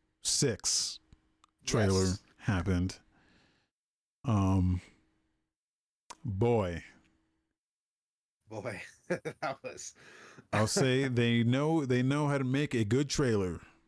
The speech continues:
Speaker 2: Yeah.
Speaker 1: Again, I need to see,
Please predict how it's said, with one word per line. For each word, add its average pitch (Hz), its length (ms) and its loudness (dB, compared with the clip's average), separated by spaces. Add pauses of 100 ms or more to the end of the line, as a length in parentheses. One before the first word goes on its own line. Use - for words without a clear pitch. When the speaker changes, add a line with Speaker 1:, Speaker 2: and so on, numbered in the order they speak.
(840)
Speaker 2:
Yeah. 110 280 -6 (280)
Speaker 1:
Again, 101 560 -2 (300)
I 107 80 -2
need 110 220 2
to 113 80 0
see, 104 720 0